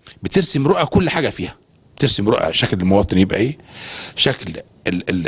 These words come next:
ال-، ال-، ال-، القريه تبقى ايه، والعاصمه تبقى ايه، والمدن الصناعيه تبقى ايه، والصناعه تبقى فيها ايه، والخدمات اللي بتق-، بتقدم لل-،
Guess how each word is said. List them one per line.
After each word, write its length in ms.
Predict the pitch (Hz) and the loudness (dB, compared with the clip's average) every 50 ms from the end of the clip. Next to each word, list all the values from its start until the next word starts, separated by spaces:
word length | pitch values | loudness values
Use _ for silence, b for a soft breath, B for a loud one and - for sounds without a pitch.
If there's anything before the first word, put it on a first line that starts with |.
| 85 82 | -2 -2
ال-، 180 | 80 80 85 | -2 -2 -4
ال-، 180 | 85 80 90 - | -4 -4 -4 -4
ال-، 220 | 90 87 90 92 | -4 -4 -4 -4
القريه 380 | 90 - - - 123 120 117 101 | -6 -4 -2 0 2 2 2 2
تبقى 280 | 92 107 90 85 95 | 0 -2 -4 -4 -4
ايه، 280 | 95 - 98 107 113 117 | -2 0 0 0 0 0
والعاصمه 560 | 107 98 90 - - - - - 117 113 104 | -2 -4 -6 -6 -2 0 2 2 4 2 2
تبقى 300 | - - 101 98 - - | 0 -2 -2 -2 -2 -2
ايه، 280 | - - 104 107 113 117 | -2 0 0 0 0 2
والمدن 420 | 110 90 87 90 107 127 120 117 | 2 2 2 4 2 2 4 2
الصناعيه 380 | 107 101 - 107 104 - 110 107 | 2 2 2 0 0 -4 -4 -4
تبقى 260 | - 107 92 - 85 | -4 -4 -6 -4 -4
ايه، 200 | 85 98 107 113 | -2 -2 0 0
والصناعه 440 | 110 90 - - - 117 123 131 110 | 0 0 0 2 2 0 0 -2 -4
تبقى 280 | 101 110 104 87 - | -4 -4 -4 -4 -6
فيها 260 | - - 117 104 101 98 | -4 -2 0 0 0 2
ايه، 240 | - 104 107 113 | 2 2 4 4
والخدمات 440 | 113 107 95 - 107 104 113 139 135 120 | 4 4 4 2 2 4 4 2 2 0
اللي 80 | 104 | -4
بتق-، 260 | 101 117 123 120 110 - | -2 0 0 0 0 -4
بتقدم 720 | - 90 90 87 90 92 - - 120 117 107 117 98 98 | -6 -10 -8 -8 -8 -8 -4 -4 -4 0 0 0 2 2
لل-، 400 | 98 98 98 92 90 92 87 | 0 0 0 0 -2 -2 -2